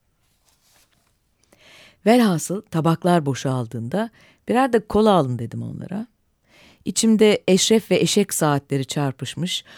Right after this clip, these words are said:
çocukların açlığına ve masumiyetine sinmiş iktidar figürü Kartal'ın karşısında vücuduma hemen bir kuzgun ışınlanmış ve esnaf kazanmıştı.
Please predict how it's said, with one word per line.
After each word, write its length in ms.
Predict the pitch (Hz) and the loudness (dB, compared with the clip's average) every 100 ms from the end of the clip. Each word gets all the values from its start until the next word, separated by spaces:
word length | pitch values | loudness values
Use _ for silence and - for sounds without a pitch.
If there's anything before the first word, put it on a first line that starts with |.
| - _ | -20 _
çocukların 560 | 214 196 196 196 196 196 | 0 0 2 2 2 0
açlığına 600 | 170 170 - 170 165 160 | 0 -2 0 0 2 0
ve 100 | 156 | 2
masumiyetine 880 | 143 151 147 - 151 143 139 156 143 | 2 2 0 0 0 0 0 -2 -2
sinmiş 480 | - 147 143 139 - | -2 -2 -2 -2 -6
iktidar 460 | 151 - 147 156 | -6 -2 0 0
figürü 340 | 143 123 131 131 | 0 -6 -6 -8
Kartal'ın 580 | - 143 135 143 139 127 | -4 -4 -2 -4 -4 -4
karşısında 800 | 143 117 - - 135 135 190 180 - - - _ | -6 -8 -10 -14 -8 -2 -2 -4 -16 -20 -20 _
vücuduma 560 | 190 180 196 185 185 185 | -2 2 0 2 2 2
hemen 420 | 202 254 233 208 | 2 4 4 4
bir 180 | 180 165 | 0 -2
kuzgun 580 | - 185 156 180 170 - | -2 0 2 2 2 0
ışınlanmış 840 | 135 131 131 123 135 233 - - | -6 -6 -4 -4 -2 -2 -4 -6
ve 140 | 151 - | -4 -2
esnaf 540 | 156 - 131 120 - - | -2 -2 -4 -6 -10 -8
kazanmıştı. 800 | 123 - 127 117 - - - | -6 -6 -10 -10 -10 -10 -14